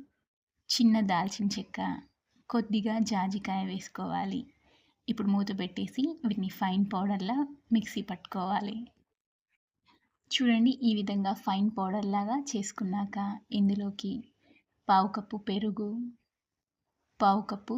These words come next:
సన్‌ఫ్లవర్ ఆయిల్ వేసుకోవాలి. ఇప్పుడు మూత పెట్టేసి మంచి క్రీమీ టెక్స్చర్ వచ్చేంత వరకు ఒక రెండు మూడు నిమిషాలు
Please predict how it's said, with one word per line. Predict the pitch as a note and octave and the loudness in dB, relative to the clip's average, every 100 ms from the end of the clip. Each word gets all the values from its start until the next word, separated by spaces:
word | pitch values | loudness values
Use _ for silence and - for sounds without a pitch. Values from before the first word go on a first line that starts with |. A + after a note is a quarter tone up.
| B3+ | -2
సన్‌ఫ్లవర్ | - G3 G3+ F#3 G3+ G3+ | 0 2 2 -2 -2 -2
ఆయిల్ | G#3 G#3 F#3+ | -2 -2 -2
వేసుకోవాలి. | F#3+ - - F#3 F#3 F#3 F#3+ F#3+ _ _ _ _ _ _ | -4 -8 -10 -8 -6 -6 -6 -8 _ _ _ _ _ _
ఇప్పుడు | B3 A#3 G#3+ | 2 4 2
మూత | G#3 G#3 | 2 -2
పెట్టేసి | G3+ F#3+ - G#3 C4 E4+ D4+ | -4 -6 -6 -4 -2 0 2
మంచి | G#3 G#3+ - | 2 2 -2
క్రీమీ | - A3+ A#3 | 0 6 6
టెక్స్చర్ | A#3 G#3 - G3+ | 6 0 -6 -4
వచ్చేంత | G3+ - G3+ G3+ | -6 -4 -4 -4
వరకు | G#3 G#3 G3+ A#3+ - | -4 -8 -8 -12 -6
ఒక | A#3 A3+ | -4 -2
రెండు | G#3 G3 | 0 2
మూడు | G3 G3 | 4 4
నిమిషాలు | G3 G3 - G#3 A3 | 2 0 -2 -4 -2